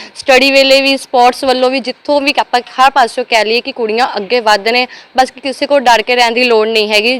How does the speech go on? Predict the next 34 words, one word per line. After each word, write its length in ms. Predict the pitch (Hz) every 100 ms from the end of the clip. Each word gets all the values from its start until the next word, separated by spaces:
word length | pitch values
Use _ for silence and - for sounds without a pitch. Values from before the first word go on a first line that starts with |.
| 202
ਜੋ 220 | 233 226
ਵੀ 140 | 220 240
ਹੈ। 80 | 302 _ _ 247
ਨਹੀਂ, 180 | 269
ਅਸੀਂ 180 | 285 302
ਜਿਵੇਂ 180 | 262 269
ਹੁਣ 240 | 294 277
ਕੋਈ 360 | 277 277 277 277 220 - _ - 269
for 120 | 262
example 300 | 269 254 254
ਕੋਈ 240 | 277 269
ਦੀਦੀ 320 | 233 254 247
ਹੁਣ 160 | 269 262
ਜਿਵੇਂ 260 | 277 262 254
ਦੋ 220 | 233 247
ਮੈਰਿਡ 320 | 247 233 254
ਨੇ 140 | 262
ਗਰਲਸ 340 | 254 226 233 240 - - - 233
ਸਾਡੇ 220 | 240 220
ਕਲਾਸ 320 | - 220 214
ਦੇ 120 | 208
ਵਿੱਚ 220 | 233 220 220
ਨਹੀਂ 400 | 240 240 247 269
ਆ 80 |
ਪਾਉਂਦੀਆਂ, 420 | 247 233 226 226 233
ਅਸੀਂ 160 | 254
ਉਹਨਾਂ 140 | 247 240
ਨੂੰ 100 | 226
ਰੋਜ਼ 200 | 247 254
ਦਾ 80 |
ਕੰਮ 240 | 262 233 220
ਦੇ 220 | 214 226
ਦਿੰਦੇ 280 | 208 220
ਹਾਂ 120 | 220